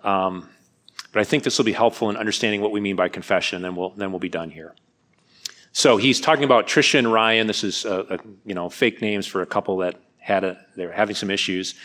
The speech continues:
He says, "Once again, they're in the middle of a conflict. It's a lot like their last fight over dinner plans. This time, Ryan forgets that they had made plans to visit Trisha's family this weekend. He double books himself, goes to the beach with his buddies, forgets his cell phone charger, and is once again unreachable.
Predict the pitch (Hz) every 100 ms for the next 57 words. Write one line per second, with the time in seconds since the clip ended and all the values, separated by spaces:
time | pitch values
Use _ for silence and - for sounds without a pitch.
0 | - - - - 117 127 120 180 175 139
1 | 135 127 113 123 123 110 - 110 98 85
2 | - - _ _ _ - 113 123 127 120
3 | - 104 110 120 - 135 113 104 98 131
4 | 135 - 135 131 127 127 - - _ -
5 | - 160 165 160 135 120 127 143 139 123
6 | 120 117 117 104 110 104 127 131 - 120
7 | 113 - 104 110 110 - 120 - - 120
8 | 113 107 92 - 95 - 85 76 - -
9 | - - 110 123 120 139 156 151 - 147
10 | 135 135 - - - 143 135 113 123 -
11 | 101 - 139 147 139 135 - - 131 123
12 | - - 143 139 139 120 135 127 127 127
13 | 131 110 98 120 139 135 123 120 117 110
14 | 104 113 - 90 80